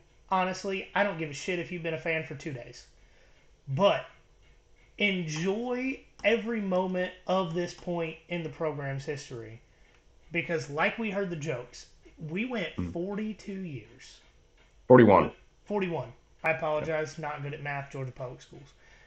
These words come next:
Speaker 1: Forty-one years without a national championship. Mark Richt brought the program back to relevance. Yes.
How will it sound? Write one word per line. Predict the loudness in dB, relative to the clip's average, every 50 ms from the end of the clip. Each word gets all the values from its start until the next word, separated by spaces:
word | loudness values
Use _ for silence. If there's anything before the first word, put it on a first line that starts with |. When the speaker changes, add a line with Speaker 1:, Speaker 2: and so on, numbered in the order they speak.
| -20 -20 -20 -20 -12 -6
Speaker 1:
Forty-one | -4 -2 0 2 2 2 2 2 0 0 0 0
years | -2 -4 -4 -8 -10 -16 -20 -20 -20 -20 -20 -20 _ _ -20 -20 -20 -20 -20 -20 -20 -20 -20 -20 -20 -20 -14 -8
without | -4 -2 0 0 -2 -4 -8 -4 0 2 4 4 4 4 2 2
a | 0 0 0
national | 0 0 2 0 0 -2 -4 -8 -8 -8
championship. | -8 -8 -8 -8 -8 -8 -10 -14 -14 -16 -14 -14 -14 -14 -14 -18 -20 -20 -20 -20 -20 -20 -20 -20 -20 -20 _ -20 -20 -12 -4
Mark | 0 2 2 2 2 0
Richt | 0 0 0 -2
brought | -2 0 0 0 -2
the | -4 -6
program | -6 -4 -4 -2 -2 -2 -2 -2 -2 -2
back | -2 -2 -2 -4 -6
to | -6
relevance. | -2 0 0 2 0 0 -2 -6 -10 -14 -18 -20 -20 -20 -20 -20 -20 -14 -6
Yes. | -2 -2 -2 -2 -4 -10 -14 -16 -18